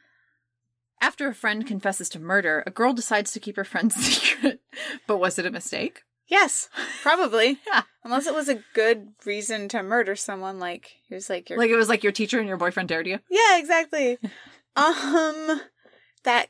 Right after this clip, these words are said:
Speaker 2: again, feels like it could be either, but I'm gonna say Lifetime, 'cause it seems like a sh-, a small plot.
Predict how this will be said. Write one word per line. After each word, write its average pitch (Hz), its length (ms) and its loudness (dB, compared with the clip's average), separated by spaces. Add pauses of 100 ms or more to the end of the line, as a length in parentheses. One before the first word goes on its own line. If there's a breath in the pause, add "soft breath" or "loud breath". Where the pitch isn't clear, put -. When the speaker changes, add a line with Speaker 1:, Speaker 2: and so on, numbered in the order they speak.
(340)
Speaker 2:
again, 214 460 0
feels 214 220 -2
like 233 100 -2
it 214 100 -8
could 233 120 -2
be 226 180 -6
either, 202 420 2
but 220 100 -2
I'm 220 100 -4
gonna 247 120 0
say 220 300 0 (100)
Lifetime, 339 720 -4
'cause 247 140 -8
it - 100 -4
seems 233 180 -4
like 247 140 -2
a 190 60 -2
sh-, - 380 -6
a 202 80 -6
small 202 460 -6
plot. - 520 -10